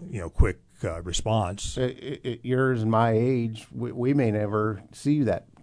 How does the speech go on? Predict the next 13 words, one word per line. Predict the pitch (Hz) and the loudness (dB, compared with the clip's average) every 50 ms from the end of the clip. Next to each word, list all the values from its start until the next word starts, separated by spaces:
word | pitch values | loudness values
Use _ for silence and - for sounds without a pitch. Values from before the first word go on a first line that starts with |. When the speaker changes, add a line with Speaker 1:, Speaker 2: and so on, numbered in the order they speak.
| - - - | -20 -14 -6
Speaker 2:
damage | - 90 82 78 78 80 76 - | -4 -2 -2 -2 -4 -6 -8 -10
that's | - - - - | -12 -14 -14 -12
done. | - - 73 69 73 87 - - | -12 -10 -10 -10 -12 -14 -8 -4
Speaker 1:
Right. | 110 92 87 95 98 - | -4 -4 -2 -4 -6 -8
Speaker 2:
Uh, | 104 98 92 - | -6 -4 -4 0
we | - 151 | 2 4
may | 131 127 | 4 4
see | 117 - 117 92 | 4 2 0 -2
inklings | 85 - 135 131 127 139 135 139 135 123 | 0 2 2 2 4 4 4 4 4 6
of | 135 127 135 131 | 6 6 6 4
it, | 135 - - - | 2 0 -2 0
but | - 120 110 - 117 | 2 2 2 2 2
not | 127 139 139 143 139 - - | 0 2 4 4 4 2 0